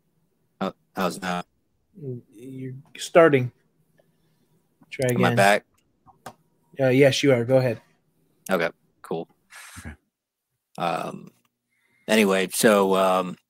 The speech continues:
Speaker 3: And, and real quick, I just wanna make clear, Matt, I hope that you don't
Speaker 1: Yeah.
Speaker 3: take any of my questions or the, uh, uh, or the, the serious tone with which I asked them to be an attack on you.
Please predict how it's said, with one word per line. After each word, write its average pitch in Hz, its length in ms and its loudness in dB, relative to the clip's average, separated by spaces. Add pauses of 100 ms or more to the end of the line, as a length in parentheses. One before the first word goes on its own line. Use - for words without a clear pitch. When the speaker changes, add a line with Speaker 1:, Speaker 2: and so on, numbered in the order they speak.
(1000)
Speaker 3:
And, 135 140 4
and 139 120 6
real 147 140 10
quick, 131 240 8
I 131 60 8
just 135 180 2
wanna 131 120 6
make 110 200 2
clear, 113 280 2
Matt, 98 220 0
I 98 60 -2
hope 113 180 0
that - 180 -4
you 117 60 -4
don't 101 160 -4
Speaker 1:
Yeah. 85 80 -8
Speaker 3:
take 101 220 -4
any 107 160 -6
of 101 60 -6
my 95 120 -6
questions 95 600 -10 (460)
or 104 160 -4
the, 95 260 -6
uh, 87 260 -8 (220)
uh, 82 280 -14 (100)
or 101 180 -12
the, 90 300 -12
the 90 100 -12
serious 107 380 -6
tone 98 480 -8 (280)
with 101 280 -8
which 110 200 -6
I 87 100 -4
asked 101 400 -8
them 87 240 -10
to - 100 -16
be 98 120 -6
an 87 80 -6
attack 85 360 -8
on 78 120 -12
you. 71 160 -14